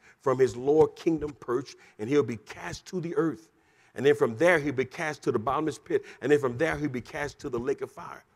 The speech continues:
But look what he says. He says, "Which accuse them before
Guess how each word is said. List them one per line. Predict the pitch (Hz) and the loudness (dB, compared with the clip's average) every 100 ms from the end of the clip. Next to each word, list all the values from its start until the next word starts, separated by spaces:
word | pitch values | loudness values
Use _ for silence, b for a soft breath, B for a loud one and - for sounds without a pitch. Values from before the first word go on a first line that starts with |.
| _ _ _ _ _ - | _ _ _ _ _ 2
But | |
look | 160 | 6
what | 170 | 6
he | 139 | 2
says. | - 143 101 - - _ _ _ b b b | 2 0 0 -6 -20 _ _ _ b b b
He | 143 | -6
says, | 143 151 131 113 | 2 4 2 0
"Which | 123 180 180 | 8 8 8
accuse | 131 120 - 254 240 160 117 | -2 -4 -6 -2 0 -2 0
them | 123 120 147 - B B B - | -2 -2 -6 -10 B B B 0
before | 123 - 190 - | 0 2 0 0